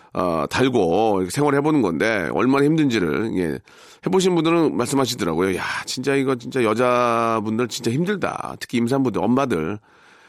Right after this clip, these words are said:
아, 그러면 이제 더 잘하게 되는데, 예, 그게 오래 안 간다는 게 문제입니다. 그게 오래 가야 되는데, 음, 굉장히 독특한 그런 또 아르바이트네요, 그죠? 예, 임-, 임부복 모델 촬영, 예,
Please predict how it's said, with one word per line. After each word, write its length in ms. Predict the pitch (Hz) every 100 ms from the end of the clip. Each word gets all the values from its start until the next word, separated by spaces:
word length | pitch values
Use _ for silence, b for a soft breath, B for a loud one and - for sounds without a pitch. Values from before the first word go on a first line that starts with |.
| b b
아, 380 | 95 92 90 92
그러면 300 | 143 160 143
이제 120 | 127
더 180 | - 123
잘하게 300 | - 113 110
되는데, 480 | 95 78 - 87 78
예, 100 | 78 67 -
그게 140 | 110
오래 200 | 95 110
안 120 | 95
간다는 240 | 104 110 104
게 60 | 90
문제입니다. 420 | 76 65 64 - - 95
그게 140 | 98 87
오래 160 | 95
가야 180 | - 87
되는데, 600 | 80 71 62 78 69 127 - b b b b
음, 420 | 87 87 80 76 - B B B B
굉장히 260 | 131 143 165
독특한 440 | - 127 - 175
그런 200 | 139 139
또 80 | 127
아르바이트네요, 520 | 110 110 104 - 85 78
그죠? 260 | 73 82 87
예, 260 | 90 82 78
임-, 220 | 98 101 -
임부복 580 | 113 123 131 120 104 _ B B B
모델 260 | 104 117
촬영, 500 | 107 98 87 82 123
예, 240 | 90 87